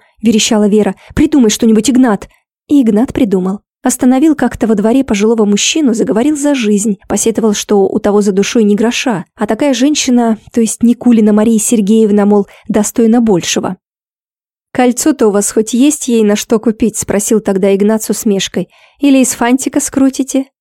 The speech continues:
Мужчина опечалился, принялся жаловаться. Денег нет, потому что не работает, на работу устроиться не может, потому что возраст, да и документы все остались в доме у бывшей жены, она их отказалась вернуть, наверняка уже уничтожила.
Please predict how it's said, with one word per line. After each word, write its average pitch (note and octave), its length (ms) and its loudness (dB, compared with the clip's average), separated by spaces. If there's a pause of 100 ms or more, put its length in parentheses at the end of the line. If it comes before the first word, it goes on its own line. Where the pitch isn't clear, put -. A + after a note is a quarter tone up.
(100)
Мужчина D#4 380 0
опечалился, F#3+ 840 -4
принялся A#3+ 460 0
жаловаться. G#3 760 -2
Денег C4 360 2
нет, G#3+ 240 0
потому G3 280 -2
что - 180 -4
не G3+ 100 2
работает, G3 560 -2
на F3+ 100 -4
работу A3+ 300 -2
устроиться A#3 460 -2
не G#3+ 100 2
может, A#3+ 300 2
потому F#3+ 280 -4
что A#3 200 -4
возраст, G3+ 580 -2
да - 120 2
и - 40 2
документы A3 580 0
все - 220 -2
остались G#3 480 0
в G3 80 -4
доме G#3 300 2
у - 20 2
бывшей G3+ 360 -2
жены, G3+ 440 0
она A3+ 200 0
их A3 120 -2
отказалась G#3 560 -2
вернуть, A#3 480 0
наверняка B3 540 2
уже A#3 180 2
уничтожила. F#3 720 -2